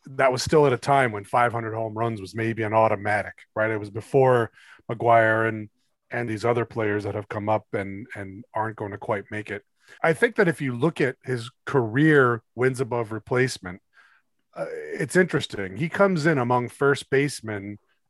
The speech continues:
at twenty-third most of all time. He's just a little bit below players like Keith Hernandez, John Olerud, and Will Clark, and just a bit above guys like Mark Teixeira,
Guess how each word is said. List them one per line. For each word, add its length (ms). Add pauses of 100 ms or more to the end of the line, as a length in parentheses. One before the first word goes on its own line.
at 260 (160)
twenty-third 1120
most 600 (220)
of 200
all 240
time. 420 (420)
He's 180
just 160
a 80
little 320
bit 240
below 760 (280)
players 360
like 400
Keith 240
Hernandez, 880
John 240
Olerud, 720
and 220
Will 200
Clark, 520 (560)
and 100
just 240
a 60
bit 200
above 680 (180)
guys 280
like 360
Mark 260
Teixeira, 640